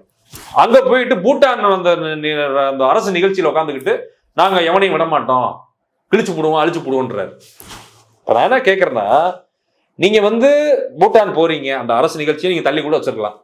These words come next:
ஆனா நீங்க போயிட்டீங்க, ரைட், போங்க. அதாவது, ஏன்னா இவர் ஊர் சுத்த ரொம்ப விரும்புறாரு, போயிட்டு வரட்டும். இப்ப நான் என்ன கேக்குறேன்னா, அந்த டைம்ல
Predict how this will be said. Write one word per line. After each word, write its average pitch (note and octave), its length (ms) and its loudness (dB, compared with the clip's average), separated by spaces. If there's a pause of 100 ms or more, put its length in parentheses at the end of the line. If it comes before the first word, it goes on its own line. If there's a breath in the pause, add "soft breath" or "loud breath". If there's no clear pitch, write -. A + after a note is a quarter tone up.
(500)
ஆனா G3+ 140 -2
நீங்க G#3 220 -2
போயிட்டீங்க, G#3 400 0
ரைட், E3+ 200 0
போங்க. E3 340 -2
அதாவது, B2+ 380 -2
ஏன்னா C#3 140 -2
இவர் D3+ 160 -2
ஊர் D#3 160 -2
சுத்த C3+ 380 -4
ரொம்ப B2+ 220 -4
விரும்புறாரு, B2 420 -4
போயிட்டு B2 180 -6
வரட்டும். G#2 300 -10 (560)
இப்ப - 140 -4
நான் D3+ 220 2
என்ன A#3+ 120 2
கேக்குறேன்னா, D#3 540 2
அந்த D#3+ 300 -2
டைம்ல D#3+ 420 0